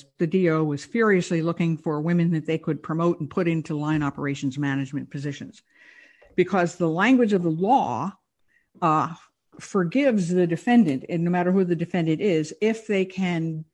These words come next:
prove, demonstrate that they have mended their ways and that they are no longer, uh, employing illegal personnel practices against their own people,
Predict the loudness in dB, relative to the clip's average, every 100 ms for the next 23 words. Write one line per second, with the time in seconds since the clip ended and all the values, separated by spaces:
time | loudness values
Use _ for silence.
0 | _ _ _ _ -6 0 4 4 4 2
1 | 0 -6 _ _ _ -2 4 4 4 0
2 | 0 0 -2 -8 _ _ _ _ -4 -2
3 | 0 -2 -2 0 2 4 4 4 2 0
4 | 0 -2 0 0 -2 -4 -10 -12 -16 -18
5 | -20 _ _ -6 -2 0 0 0 0 -2
6 | -4 -4 -2 0 0 2 0 -2 -4 -6
7 | -4 -6 -6 -4 -2 -2 -2 0 0 -2
8 | -4 -6 -4 -4 -4 -6 -10 -8 -8 -8
9 | -10 -8 -6 -6 -6 -6 -6 -4 -4 -4
10 | -4 -6 -16